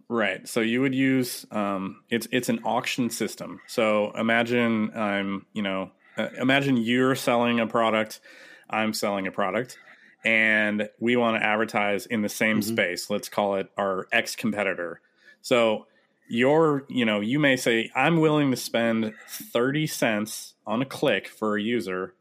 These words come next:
Speaker 1: and up to five dollars a day to try to get that placement." And I say, "Okay, well, I'm gonna spend ten dollars a day and I'm gonna spend forty cents a click." Chances are, because I'm willing to bid more per click, per person searching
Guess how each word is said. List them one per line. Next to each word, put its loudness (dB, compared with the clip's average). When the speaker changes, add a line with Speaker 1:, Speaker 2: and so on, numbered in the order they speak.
Speaker 1:
and 0
up -2
to -6
five 0
dollars 0
a 0
day 0
to -2
try 2
to 0
get 0
that -2
placement." -4
And -2
I 4
say, -2
"Okay, 0
well, 2
I'm 2
gonna 2
spend -2
ten 2
dollars 0
a -8
day -2
and 0
I'm 2
gonna 2
spend -2
forty 0
cents -4
a -10
click." -6
Chances 0
are, 4
because 0
I'm 2
willing 2
to 0
bid 0
more 2
per 0
click, 0
per 0
person -2
searching -4